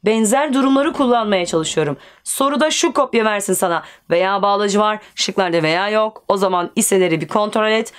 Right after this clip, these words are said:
Senin cevabın onlardan biri olmalıdır. Oldu mu hikayem? P'nin değili Q yazacakmışım. Doğru cevabım E seçeneği diyeyim.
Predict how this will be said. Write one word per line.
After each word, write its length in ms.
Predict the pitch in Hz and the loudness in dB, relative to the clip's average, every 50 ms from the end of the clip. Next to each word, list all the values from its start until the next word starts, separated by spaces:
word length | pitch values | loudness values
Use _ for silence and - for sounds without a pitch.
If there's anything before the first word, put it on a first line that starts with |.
| - - | -16 -10
Senin 280 | - - 240 226 196 190 | -4 -2 0 0 2 2
cevabın 400 | 180 185 160 165 160 156 156 160 | 2 0 0 0 0 -2 -2 -2
onlardan 560 | 190 226 240 240 240 233 247 240 254 277 - _ _ | -2 0 0 -2 0 0 0 0 -2 -4 -8 _ _
biri 200 | 190 208 196 202 | -2 0 2 2
olmalıdır. 560 | 190 185 175 170 160 151 143 143 151 143 139 - _ _ _ _ - | 2 0 0 0 -2 0 0 0 -2 -2 -4 -6 _ _ _ _ -2
Oldu 200 | 185 220 233 269 | 0 0 0 0
mu 60 | 277 | 0
hikayem? 580 | 269 269 247 - 285 277 269 269 269 277 - - _ _ _ - | 0 0 0 0 0 0 0 0 0 -2 -4 -6 _ _ _ -2
P'nin 380 | 277 254 233 226 220 208 202 185 | -2 0 0 2 2 2 4 4
değili 380 | 202 208 220 220 240 240 240 - - _ - | 2 2 2 2 2 0 0 -4 -10 _ -8
Q 180 | - 226 214 | -4 -2 0
yazacakmışım. 760 | 196 180 165 175 165 165 185 175 - 196 190 - 226 220 226 233 - - - - _ _ 214 | 2 2 0 0 0 0 -2 -2 -2 -4 -2 0 0 0 0 -2 -6 -12 -20 -20 _ _ -2
Doğru 260 | 233 226 196 180 180 | 0 0 2 0 0
cevabım 600 | 180 185 170 170 165 160 160 165 185 202 214 226 - - _ _ _ - | 0 0 0 2 0 0 0 0 0 0 -2 -4 -8 -16 _ _ _ -2
E 160 | 220 214 190 | 0 0 0
seçeneği 500 | - - 160 - - 165 165 156 151 156 | -2 -4 -4 -4 -2 0 0 0 0 2
diyeyim. 320 | 185 190 196 208 214 214 | 2 2 4 2 2 -2